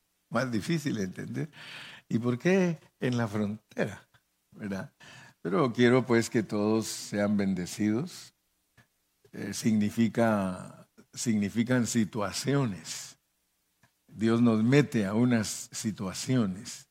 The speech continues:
pero nunca nos deja en la misma situación. Nos, nos manda a otra situación. Y de hecho,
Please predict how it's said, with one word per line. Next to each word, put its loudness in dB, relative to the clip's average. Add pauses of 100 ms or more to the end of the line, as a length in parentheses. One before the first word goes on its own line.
(600)
pero 0
nunca 2
nos -2
deja -2
en -2
la -4
misma 2
situación. -6 (680)
Nos, -2 (240)
nos -2
manda 0
a -2
otra -2
situación. -8 (1400)
Y 2
de 6
hecho, 2